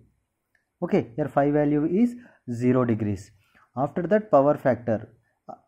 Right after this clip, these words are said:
power factor is nothing but cosine of angle between voltage and current is no, uh, nothing but power factor. Here power factor is indicated by cos phi. Here phi value is zero. then cos zero, power factor will be one. That means in case of pure resistor,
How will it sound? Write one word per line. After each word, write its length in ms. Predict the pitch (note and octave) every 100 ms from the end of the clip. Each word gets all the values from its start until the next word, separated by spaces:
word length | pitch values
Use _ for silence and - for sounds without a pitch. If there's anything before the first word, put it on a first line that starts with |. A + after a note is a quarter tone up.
| _ _ _
power 180 | D3+ D#3+
factor 300 | F3 E3 E3
is 120 | D#3+
nothing 240 | D#3+ E3+ F#3+
but 140 | G#3+
cosine 340 | C#3+ C#3 D#3+
of 160 | F3 E3+
angle 300 | D3 D3 D#3
between 360 | D3 D3 F#3 G3
voltage 400 | D3 C#3+ D3+ D3
and 140 | D3+
current 260 | C#3+ C#3+ D3+
is 140 | C#3
no, 160 | D3+ D3
uh, 400 | - D3+ - D3+
nothing 320 | C#3 C#3+ E3
but 320 | A#3 A#3+ -
power 260 | C3 B2 A#2+
factor. 500 | A#2+ A2 A2+ G#2+ A2 _ _ _
Here 160 | D#3 F#3+
power 260 | - D3 C#3+
factor 260 | D3+ C#3+ D3
is 100 | C#3
indicated 460 | C#3 C#3 C#3+ C#3
by 120 | C#3 C3+
cos 320 | C#3 B2+ -
phi. 240 | E3 G3+ G#3+ -
Here 260 | C3 C3 - _ _
phi 160 | C#3 C#3
value 300 | C#3+ C#3 D3+
is 200 | C#3+ A#2
zero. 420 | B2+ C#3 G3 - _ _
then 140 | B2 B2
cos 260 | C3 C3
zero, 240 | C3+ D3 G#3
power 240 | C#3 C#3+
factor 380 | C#3 C3+ C3 C3
will 160 | C#3
be 140 | C3+ F#3
one. 380 | C3 C3 G#2+ - _ _
That 160 | E3+ F3
means 200 | G3+ F#3+
in 120 | D#3+
case 220 | D3+ D3
of 140 | E3+ E3
pure 180 | D#3
resistor, 500 | D#3 D3+ D3+ - A#3+